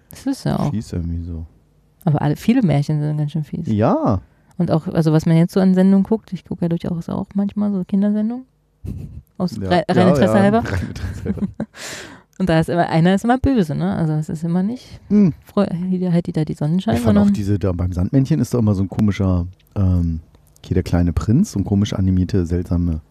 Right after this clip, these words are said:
Speaker 1: Das
Speaker 2: Sendung.
Speaker 1: kenn ich nicht, ja.
Speaker 2: Fand ich irgendwie auch ein bisschen, echt so, schon ein bisschen fies für kleine Kinder
Speaker 1: Mhm.
Speaker 2: teilweise so.
Speaker 1: Manche kriegen da auch richtig Angst, ne? Ja.
Speaker 2: Ja. Hast du der kleine Prinz mal gelesen?
Speaker 1: Ja.
Speaker 2: Ja, kurz
Speaker 1: Also
Speaker 2: überlegt, lange her.
Speaker 1: Genau.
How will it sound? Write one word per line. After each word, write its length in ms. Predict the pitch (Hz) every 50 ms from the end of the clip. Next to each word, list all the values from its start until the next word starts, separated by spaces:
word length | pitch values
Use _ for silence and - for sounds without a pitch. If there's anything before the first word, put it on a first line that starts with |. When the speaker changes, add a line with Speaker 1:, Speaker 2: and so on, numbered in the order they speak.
| _ _ _ _ _ _ _
Speaker 1:
Das 80 | - - -
Speaker 2:
Sendung. 180 | 90 87 104 135
Speaker 1:
kenn 160 | 170 185 180
ich 140 | 180 180 170
nicht, 160 | 180 180 180 - 196
ja. 220 | 196 180 180 208 226 - _ _
Speaker 2:
Fand 180 | - 90 87 -
ich 60 | -
irgendwie 220 | 82 - - 76
auch 80 | 71 78
ein 80 | 80 78
bisschen, 240 | 80 - - 87
echt 180 | 73 76 - -
so, 140 | - - 78
schon 300 | - - - - 170 165
ein 20 |
bisschen 240 | 151 - - - 95
fies 220 | - - - -
für 120 | - - -
kleine 300 | - - 80 78 78 -
Kinder 280 | - - - 82 202
Speaker 1:
Mhm. 120 | 208 196 175
Speaker 2:
teilweise 440 | 160 160 156 147 151 151 160 160 151
so. 220 | 147 147 135 135 - _ _ _ _ _ _ _ - - _ _ _ _
Speaker 1:
Manche 240 | - 175 165 - -
kriegen 220 | - - 202 208 214
da 100 | 220 226
auch 60 | 220
richtig 320 | 226 214 - - - 247
Angst, 260 | 233 220 170 156 -
ne? 160 | 185 190 202 202 - - -
Ja. 60 | 185 160 -
Speaker 2:
Ja. 280 | 92 82 82 92 120 - _ _ _ -
Hast 160 | - - -
du 20 | 262
der 60 | 202 -
kleine 240 | - 135 120 110
Prinz 240 | 104 - 127 127 -
mal 100 | 107 98 85
gelesen? 400 | 85 80 80 85 82 156 233 - _ _ - - - - - - - - - - - - - - - -
Speaker 1:
Ja. 420 | 175 160 160 151 151 160 208 285 - - - - - - - - - - - - - - - - - - - - - - 113 117 104 101
Speaker 2:
Ja, 420 | 101 101 98 95 107 127 160 233 247 -
kurz 240 | - 147 139 -
Speaker 1:
Also 240 | 139 135 131 120 -
Speaker 2:
überlegt, 200 | - - 170 -
lange 200 | 117 113 113 110
her. 240 | 107 107 107 151 233 - _ - - 190 160 - -
Speaker 1:
Genau. 280 | - 175 165 165 196